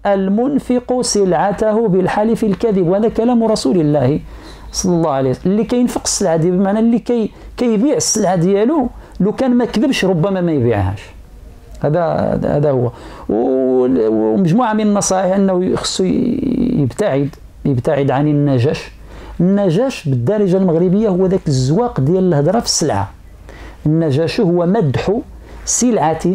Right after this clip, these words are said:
بأوصاف ليست فيه، فيها،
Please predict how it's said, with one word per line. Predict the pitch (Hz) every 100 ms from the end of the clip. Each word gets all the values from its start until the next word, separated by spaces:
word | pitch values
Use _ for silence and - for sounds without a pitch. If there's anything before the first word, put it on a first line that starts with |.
| 247 - -
بأوصاف | 151 208 170 156 196 202 220 240 254 247 -
ليست | 226 262 247
فيه، | 240 - 151 110 110 - -
فيها، | 220 208 123